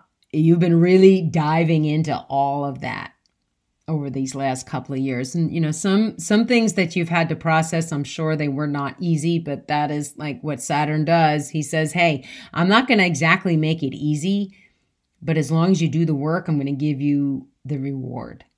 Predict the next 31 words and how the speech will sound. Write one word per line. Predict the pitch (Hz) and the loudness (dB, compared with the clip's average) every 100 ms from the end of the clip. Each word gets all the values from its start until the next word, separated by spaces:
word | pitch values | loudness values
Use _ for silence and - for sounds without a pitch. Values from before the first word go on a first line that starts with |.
| _ _ _ _ _ _ _ - | _ _ _ _ _ _ _ -12
I | 127 | -10
promise | - - 190 185 185 - | -8 0 2 2 0 0
you | 170 | 2
I'll | 160 | 2
give | 143 147 151 | 2 0 0
you | 165 | 0
the | 160 | 2
reward, | 165 160 143 151 147 | 2 2 0 0 -2
but | 123 - | -6 -12
you | |
gotta | - 135 131 | -4 -4 -4
put | 147 | -8
the | 131 | -8
work | 131 139 131 131 | -8 -8 -8 -8
in." | 101 - - - 143 | -10 -12 -16 -10 0
And | 170 | 4
that | 180 | 4
applies | 170 190 185 170 | 4 4 4 2
to | 190 180 | -2 -4
any | 185 180 | -2 -2
sign | 165 - 170 165 170 170 | -4 -2 0 0 0 -2
in | 165 170 143 | -2 -2 -2
ha-, | 156 | -4
whatever | 156 151 156 156 - | -4 -2 0 0 0
area | 170 160 160 160 | 0 2 2 0
of | 143 | 0
life | 160 160 | -2 -2
we've | 160 160 | -4 -4
touched | - 160 - | -6 -6 -6
upon | 160 - 156 156 | -8 -4 -2 -4
today, | - 156 151 147 | -2 -2 0 -4